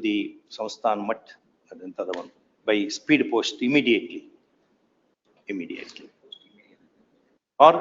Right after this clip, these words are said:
by em-, and by email, email as well. Okay. All right. ಅವ್ರಿಗೆ ಒಂದು, a carbon copy of this order be handed to both the parties.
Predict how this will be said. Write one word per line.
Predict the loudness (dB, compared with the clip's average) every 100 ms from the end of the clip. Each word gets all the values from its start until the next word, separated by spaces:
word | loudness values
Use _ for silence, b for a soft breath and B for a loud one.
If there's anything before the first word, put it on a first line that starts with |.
| 0
by | 0 0
em-, | -2 0 4
and | 4 4 2
by | 2 4
email, | 0 0 -2 -6 -16 -20 -20 -20 -20 _ _ _ _ _ -10
email | -10 -12 -6 -4
as | -4 -10
well. | -16 _ _ _ _ _ _ _ _ _ _ _ _ _ _ -20 -20
Okay. | -20 -20 _ _ _ _ _ _ _ _ 4
All |
right. | 4 0 -16 -8 0 4
ಅವ್ರಿಗೆ | 6 4
ಒಂದು, | 2 0
a | 4 4
carbon | 4 2 4
copy | 4 6 4
of | 4 -2
this | 2 4
order | 4 2 0
be | -4
handed | -2 0 -2 -4 -20 _ _ _ _ _ _
to | -2 2
both | 2 0
the | -2 -2
parties. | -4 -8 -10